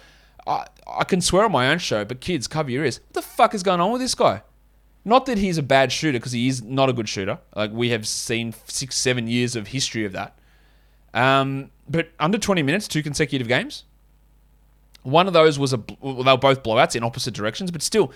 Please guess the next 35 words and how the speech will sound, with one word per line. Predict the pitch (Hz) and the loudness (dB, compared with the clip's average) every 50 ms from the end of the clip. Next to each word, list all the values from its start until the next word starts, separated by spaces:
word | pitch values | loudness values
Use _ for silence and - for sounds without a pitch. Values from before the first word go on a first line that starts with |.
| - - - | -18 -18 -10
he's | - 156 156 | -6 -6 -4
getting | - - 247 214 | -2 -4 -4 -4
significantly | - 180 180 220 233 254 233 220 185 160 | -4 -2 -2 -2 -2 -4 -6 -4 -6 -6
fewer | - - 160 160 135 | -2 0 2 2 2
minutes | 127 151 147 120 - | 2 2 0 0 -2
than | 127 113 | -4 -6
your | 107 101 | -6 -6
Brogdons | 98 - 120 123 131 120 120 117 113 | -2 0 0 0 0 -2 -4 -6 -6
and | 120 107 | -8 -8
Sabonis | 104 - 110 98 113 117 117 117 120 - | -8 -8 -6 -2 -2 -2 0 -2 -4 -4
and | 147 151 | -2 -2
even | 175 185 175 151 | -2 -2 0 0
Miles | 139 135 135 131 123 123 - | 2 2 2 2 0 -4 -4
Turner. | - 127 127 113 92 98 - _ _ _ _ _ _ _ _ _ _ _ | -4 -4 -4 -4 -6 -10 -14 _ _ _ _ _ _ _ _ _ _ _
He's | - 113 110 | -10 -6 0
not | 127 160 196 - | 2 2 2 2
playing | - 208 185 175 175 147 | 2 2 4 4 2 2
well. | 104 95 101 208 - _ _ _ _ _ _ _ _ _ - | 0 -2 -2 -4 -8 _ _ _ _ _ _ _ _ _ -8
He's | - 113 117 | -8 -4 0
not | 131 175 202 | 2 4 4
a | 170 | 4
drop, | 123 - - 175 147 - - _ _ - | 2 4 4 4 4 2 0 _ _ 0
but | - 147 165 127 110 - - - _ _ _ _ _ _ _ _ _ _ _ _ _ _ _ _ _ _ _ _ _ _ _ _ _ _ _ _ _ _ _ _ _ _ _ _ _ _ _ _ _ _ _ _ - | 6 6 6 6 4 -2 -10 -18 _ _ _ _ _ _ _ _ _ _ _ _ _ _ _ _ _ _ _ _ _ _ _ _ _ _ _ _ _ _ _ _ _ _ _ _ _ _ _ _ _ _ _ _ -14
he's | 131 127 143 139 131 123 175 | -10 -8 -4 -2 -2 0 2
like, | 202 240 233 - - - - - - _ _ _ _ _ | 2 0 0 -2 -12 -20 -20 -20 -20 _ _ _ _ _
he's | - 160 151 143 | -8 -6 -4 -2
like | 196 214 - | -2 0 0
a | 185 | 2
slightly | - - - - 135 156 165 160 147 | 0 2 2 4 4 4 4 4 2
better | 127 151 147 143 | 2 2 2 2
Kevin | - - 160 143 139 131 | 0 0 -2 -2 -2 -4
Porter | 127 - 117 135 147 151 | -4 0 0 0 2 0
at | 135 - | -2 -6
this | 110 - | -6 -8
stage, | - - 92 - - - | -6 -6 -8 -10 -12 -18